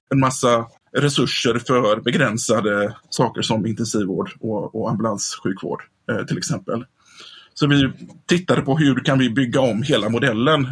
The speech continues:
Hur kan vi, kan vi låta dem självskatta hur de mår, använda lite sensorer som mäter saker i hemmet och ha en modell med en distriktssköterska som egentligen pratar digitalt med dem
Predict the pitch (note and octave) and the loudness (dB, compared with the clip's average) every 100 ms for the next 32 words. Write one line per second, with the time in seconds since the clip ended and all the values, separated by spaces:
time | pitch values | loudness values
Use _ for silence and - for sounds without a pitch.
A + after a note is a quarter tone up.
0 | C#3 C#3 C3 C3+ A#2+ A2+ A2 - - _ | -6 -4 0 0 0 0 -2 -10 -20 _
1 | _ _ _ - D#3 C#3 C3 B2 A#2+ C3 | _ _ _ -2 2 2 2 2 2 2
2 | C3 C3+ C3+ A#2+ D3 C#3 - A2+ - - | 2 2 0 0 0 0 0 -2 0 0
3 | B2 A#2+ D3 F#3 F3 E3+ D3 C3 B2+ F#3+ | 2 2 2 2 2 2 2 2 2 0
4 | F#3+ C3+ C3 D3 A#2 A2 A#2+ B2 A#2+ A2 | -2 -2 0 0 0 -2 0 0 0 -2
5 | A#2+ A2+ - C3+ - A#2+ A2+ C3+ D#3 G2+ | -2 -2 -2 -4 -2 -2 0 0 0 -2
6 | G#2+ - - - _ _ _ - A#2 - | -4 -6 -12 -12 _ _ _ -6 -6 -4
7 | A#2 A#2+ A2 A2+ A#2 G#2 G2+ A2+ A2+ G#2+ | 0 2 2 0 0 0 -2 -2 -2 -2
8 | A2 A2 G2 A2 - B2 - - G#2+ - | -2 -2 -2 -4 -4 -4 -4 -4 -4 -4
9 | - A2 A2 A2 G#2+ - D3 - D#3+ D#3 | -4 -4 -2 -4 -6 -2 -4 -2 -2 0
10 | A#2 - C#3 E3 B2+ - - - B2 E2+ | 0 0 -4 -2 -2 -2 -2 -2 -4 -4
11 | E2 | -10